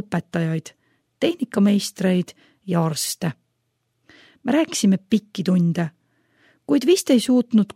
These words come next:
kumbki meist vastaskõnelejat veenda. Mina olin tahes-tahtmata pragmaatiline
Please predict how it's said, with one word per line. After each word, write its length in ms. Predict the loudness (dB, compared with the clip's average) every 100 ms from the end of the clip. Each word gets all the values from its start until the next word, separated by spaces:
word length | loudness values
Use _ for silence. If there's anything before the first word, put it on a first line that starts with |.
| 4
kumbki 380 | 4 4 2 2
meist 380 | 2 -2 -6 -2
vastaskõnelejat 1300 | -2 0 -4 -6 -4 -2 0 0 -2 -4 -10 -10
veenda. 540 | -4 -2 0 -2 -2 -6 _ _ _ _ _ _ _ _ _ _ _ _ _ -20 -20 -6 4
Mina 220 | 4 4
olin 220 | -2 -2 0
tahes-tahtmata 800 | 0 -2 -2 -4 -2 -4 -2 -2
pragmaatiline 1000 | 0 0 0 2 0 -2 -2 0 0